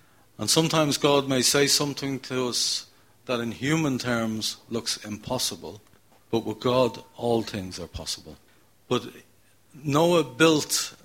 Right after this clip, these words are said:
the boat because God was going to destroy the world with a flood. But he mentioned also in Luke's gospel that in those days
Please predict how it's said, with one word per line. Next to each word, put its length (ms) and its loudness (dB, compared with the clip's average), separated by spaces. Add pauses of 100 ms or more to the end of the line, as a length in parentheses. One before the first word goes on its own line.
(160)
the 100 4
boat 680 0 (920)
because 720 -2 (240)
God 340 2
was 160 -2
going 220 -4
to 80 -4
destroy 500 -4
the 100 -6
world 540 -6 (340)
with 140 -10
a 40 -16
flood. 480 -6 (600)
But 220 -2 (100)
he 160 -8
mentioned 640 -2
also 480 0
in 180 0
Luke's 280 0
gospel 640 -2
that 280 -4 (760)
in 180 -4
those 340 4
days 720 0